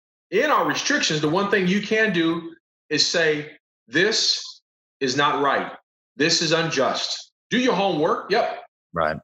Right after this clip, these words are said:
Speaker 1: Investigate. Yep. But don't allow that silence, because that silence is a replace. It's in a vacuum, right? So that vacuum then is, has replacement products that come inside it, right?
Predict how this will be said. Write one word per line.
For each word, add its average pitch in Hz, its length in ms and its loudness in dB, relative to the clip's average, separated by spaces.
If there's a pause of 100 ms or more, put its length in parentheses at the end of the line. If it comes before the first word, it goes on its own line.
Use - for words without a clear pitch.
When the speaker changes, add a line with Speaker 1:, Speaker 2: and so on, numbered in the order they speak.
Speaker 1:
Investigate. 175 580 0
Yep. 208 160 2 (760)
But 143 380 0
don't 240 220 2
allow 208 520 2
that 135 500 -2
silence, 175 540 -2
because 160 360 -2
that 190 200 0
silence 226 600 0
is 151 180 0
a 143 140 -2 (520)
replace. 151 400 -2
It's - 120 -4
in 165 100 2
a - 20 0
vacuum, 156 500 0
right? 147 200 2
So 139 300 0 (280)
that 170 240 0
vacuum 208 380 0
then 165 140 2
is, - 340 -2
has 156 300 0
replacement 190 580 0
products 185 380 0
that 143 120 -2
come 170 220 0
inside 160 460 0
it, - 40 -4
right? 160 220 0